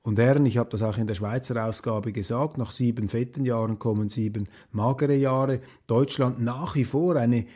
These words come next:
starke, äh, Wirtschaft, äh, dort, erstaunlich stark, wenn man sieht, was der Staat da alles an Regulierungen und Korsetten ausbreitet, welche Bleiplatten er da auf die Unternehmen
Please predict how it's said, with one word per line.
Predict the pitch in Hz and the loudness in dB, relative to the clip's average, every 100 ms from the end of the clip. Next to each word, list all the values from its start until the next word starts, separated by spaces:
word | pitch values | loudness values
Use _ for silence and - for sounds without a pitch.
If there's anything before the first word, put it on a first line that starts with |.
| - | -16
starke, | - - 143 127 185 - 165 131 - - - | -10 -4 -4 -2 -4 0 4 4 2 -18 -14
äh, | - 127 117 | -4 -4 4
Wirtschaft, | 135 190 - 180 165 - - | 4 4 2 2 2 0 -2
äh, | 165 | 0
dort, | 160 160 147 | 4 4 4
erstaunlich | 131 - 123 160 185 180 | -2 -2 -2 0 0 0
stark, | - 147 156 151 | 0 -2 -2 0
wenn | 143 | 0
man | 147 | 2
sieht, | 139 151 147 | 2 0 0
was | 131 123 | -6 -6
der | 131 | -8
Staat | - 113 131 135 | -4 -2 -2 -4
da | 127 | -4
alles | 117 120 123 | -2 -2 -2
an | 117 | 0
Regulierungen | 120 117 110 120 139 135 123 | 0 0 0 2 2 2 2
und | 117 117 | 0 -2
Korsetten | 120 107 120 131 139 127 120 - - - | -4 -2 0 -2 0 0 -2 -12 -20 -6
ausbreitet, | 117 156 156 - 127 131 131 123 | 0 0 0 0 2 2 0 0
welche | 120 135 | 2 4
Bleiplatten | 139 117 180 196 180 160 160 156 147 | 2 4 4 4 4 4 2 2 6
er | 147 | 6
da | 147 135 127 - - - | 6 2 2 -8 -18 -2
auf | 127 127 | 0 2
die | 135 | 4
Unternehmen | 123 120 117 110 120 143 143 | 4 4 2 4 6 6 4